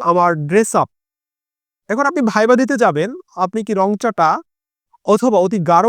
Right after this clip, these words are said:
কালারের কোনো ড্রেস পরবেন? না। আমরা ছেলেরা ভাইভা দিতে গেলে একটু চেষ্টা করব সাদা শার্ট, কালো প্যান্ট এবং জুতা, কালো জুতা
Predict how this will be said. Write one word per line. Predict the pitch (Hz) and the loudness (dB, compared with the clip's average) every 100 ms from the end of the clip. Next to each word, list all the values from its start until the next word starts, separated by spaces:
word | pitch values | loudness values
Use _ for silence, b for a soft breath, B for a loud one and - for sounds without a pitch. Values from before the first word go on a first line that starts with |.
| 240 | 0
কালারের | 254 262 269 | -2 -4 -4
কোনো | 269 226 | -6 -4
ড্রেস | 233 - | -4 -6
পরবেন? | 240 185 139 139 | -4 -4 -4 -6
না। | 95 - _ _ _ _ _ _ _ | -10 -16 _ _ _ _ _ _ _
আমরা | 175 220 - | -2 -2 0
ছেলেরা | 247 262 196 | 0 2 0
ভাইভা | 190 214 226 | 0 0 0
দিতে | 247 247 | -2 -2
গেলে | 180 226 | 0 -2
একটু | 254 262 | -4 -8
চেষ্টা | 240 262 | -6 -4
করব | 247 170 180 415 _ _ _ _ _ _ _ _ _ _ _ - - | -2 0 0 -2 _ _ _ _ _ _ _ _ _ _ _ -20 -10
সাদা | - 262 254 254 294 330 _ _ _ _ _ _ _ _ _ _ - | -2 0 2 0 -2 -10 _ _ _ _ _ _ _ _ _ _ -2
শার্ট, | 247 214 254 - _ _ - | 2 4 2 -6 _ _ -6
কালো | 190 208 214 | -2 -2 -2
প্যান্ট | 202 196 262 - - _ _ _ | -2 -2 -4 -12 -20 _ _ _
এবং | 180 170 160 151 180 _ _ _ _ _ - 143 | -4 0 0 -2 -10 _ _ _ _ _ -10 -6
জুতা, | 220 240 160 113 175 | -2 0 0 -2 -2
কালো | 190 196 | 0 0
জুতা | 214 | 0